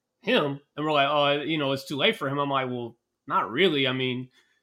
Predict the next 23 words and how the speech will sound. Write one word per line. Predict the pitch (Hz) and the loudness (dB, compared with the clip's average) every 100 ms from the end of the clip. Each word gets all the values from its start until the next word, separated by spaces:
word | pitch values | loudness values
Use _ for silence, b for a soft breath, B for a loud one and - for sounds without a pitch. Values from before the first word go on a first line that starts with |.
| _ | _
even | - 196 180 | 2 4 4
if | 180 | 0
he | 160 | -4
s-, | - - _ | -6 -12 _
has, | 127 160 156 | 2 2 4
like, | 151 - | 0 -4
five | - 156 151 151 | 0 4 6 4
or | 131 117 | 0 -4
six | - 131 147 | -6 -6 -8
or | |
seven | 123 147 147 | -6 -2 -2
more | 139 139 | -2 -2
years, | 120 131 160 127 | -2 -4 -4 -4
that's | 117 | -8
still | - 143 131 127 _ | -8 -6 -6 -8 _
five | 143 135 | -2 -2
or | 123 | -2
six | 143 131 | -10 -10
or | 123 | -10
seven | 104 135 131 | -8 -6 -4
more | 123 | -4
years | 127 123 - | -4 -6 -10
he, | - - 127 | -18 -12 -10